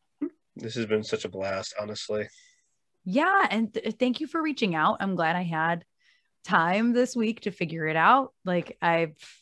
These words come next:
Speaker 2: it's been crazy. Allergies have been nasty today, so I'm glad that
Speaker 1: I
Speaker 2: I
Speaker 1: hate
Speaker 2: haven't been
Speaker 1: allergies.
Speaker 2: sneezing the whole day. <laughs>
Speaker 1: I get those too. It's, it sucks. And
Speaker 2: I
Speaker 1: I'm
Speaker 2: took some
Speaker 1: glad,
Speaker 2: meds.
Speaker 1: yeah,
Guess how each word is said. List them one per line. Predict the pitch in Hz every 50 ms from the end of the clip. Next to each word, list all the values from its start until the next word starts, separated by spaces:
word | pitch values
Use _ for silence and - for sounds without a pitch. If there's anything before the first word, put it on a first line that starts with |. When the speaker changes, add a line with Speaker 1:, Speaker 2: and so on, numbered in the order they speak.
| _ _ _ _ -
Speaker 2:
it's | 185 180 - -
been | - 196 185 180 170
crazy. | - - 196 190 196 180 208 202 202
Allergies | - 175 175 202 220 226 196 208 208 208 185
have | 202 175
been | - 196 190 190 180 - -
nasty | 180 180 190 196 190 - - 196 185
today, | 185 190 180 185 185 185 190 202 190
so | - - 170 165
I'm | 160 160 170
glad | 165 170 170 170 170
that | 175 170 165
Speaker 1:
I | -
Speaker 2:
I | -
Speaker 1:
hate | 180
Speaker 2:
haven't | 160 180 170 180 -
been | - 202 202
Speaker 1:
allergies. | 202 202
Speaker 2:
sneezing | 202 220 226 240 254 233 262 247 240
the | 247
whole | 214 254 240 233
day. | 214 220 226 233 233 233 240 277 233 - - _ _ _
<laughs> | _ _ _ -
Speaker 1:
I | 117
get | 127 143 131 -
those | 139 131 127 117 -
too. | - - 131 123 120
It's, | 113 110 - - -
it | - 113 -
sucks. | - - - 113 110 104 117 - - - - _ _ _ _ _ _ _ _ _ -
And | 123 120
Speaker 2:
I | 104 120
Speaker 1:
I'm | 147
Speaker 2:
took | 147
some | 135 131
Speaker 1:
glad, | 120 120 117 113 113 107
Speaker 2:
meds. | 92 185 185 180 165 - - - -
Speaker 1:
yeah, | 110